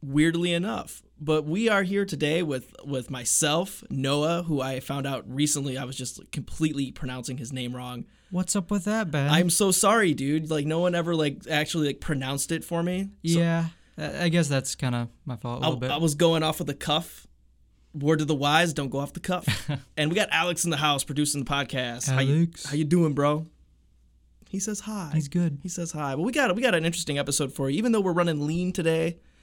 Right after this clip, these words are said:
Speaker 1: And the episode is kind of lean today. That still does not take away from the breadth of conversation that we're gonna have.
Speaker 2: We're gonna talk about some good stuff.
Speaker 1: We're gonna talk about some things.
Speaker 2: Some stuff,
Speaker 1: There's
Speaker 2: yeah.
Speaker 1: some stuff.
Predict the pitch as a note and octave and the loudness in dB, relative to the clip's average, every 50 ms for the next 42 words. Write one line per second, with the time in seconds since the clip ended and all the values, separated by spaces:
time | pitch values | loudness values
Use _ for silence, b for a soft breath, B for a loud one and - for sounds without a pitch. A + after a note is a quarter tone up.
0 | b b b b b b - D#3 D#3 D3+ D3+ E3 G#3+ A#3+ A#3 - A#3 G3+ F3 D3+ | b b b b b b -2 -2 0 0 0 0 -2 -2 0 0 0 0 0 -2
1 | D3+ - - D#3+ D3+ C#3 C3+ B2 C3+ C3 C3+ C3+ C3+ B2+ B2 C3 C3 C3 C3 C3 | -4 -4 -2 -2 -2 -2 -4 -6 -6 -4 -4 -4 -4 -6 -6 -6 -4 -4 -4 -4
2 | C3 C3+ D3+ - b b b b b b b C#3+ D#3 D3 - - - G3+ G#3 F3+ | -4 -6 -6 -8 b b b b b b b -2 0 0 0 2 2 2 2 2
3 | E3 D3+ F3+ F#3 F#3 F#3 - F3 D#3+ D#3+ D3+ D3+ D3 C#3+ C#3+ C#3+ D3 C#3 B2+ C3+ | 0 0 0 0 0 2 0 0 0 2 2 2 2 2 0 -2 -4 -4 -4 -4
4 | C3 A#2+ D#3+ C#3 D3 D3+ D3+ D3+ D#3 C3+ - - C#3+ C#3+ C3+ C3+ C3 - C#3+ C3+ | -6 -4 -2 -2 0 0 0 -2 -4 -6 -4 -4 -4 -4 -4 -4 -4 -4 -2 -2
5 | C3 - C#3 C3+ C3+ B2+ C3 B2+ B2+ B2+ B2 - B2+ B2+ C3+ B2 A#2 A#2 D#3+ F3 | -2 -4 -4 -4 -4 -6 -6 -6 -6 -8 -8 -8 -6 -6 -6 -6 -6 -4 -2 -2
6 | A#3+ C4 C#4 B3 G#3+ - - C#3 C3+ - C3+ A2+ C3 B2+ B2 - - C3+ B2 A2+ | 0 0 0 0 0 2 2 0 0 0 -2 -2 -2 -2 -2 -2 -2 -2 0 0
7 | A#2 A2+ G#2+ - - - A2+ A2 A2+ C#3+ G3 A3 C#4+ D#4 F#4 F4+ E4 - C#4+ D4+ | -2 -2 -4 -6 -6 -6 -6 -4 -4 -4 -4 -4 -2 -4 -4 -2 -2 -2 -2 -2
8 | D4+ D4 F4 E4+ D#4+ - - G#3+ B3 B3 - - - C4+ - - - - - - | -4 -4 -2 -2 -2 -2 -2 -2 -2 -2 -2 -4 -6 -8 -10 -8 -4 -4 -2 -2
9 | G3 D4+ D4 C#4 - - D#4+ A#3+ D3+ - - - | -2 -2 -4 -4 -4 -4 -4 -4 -4 -6 -12 -18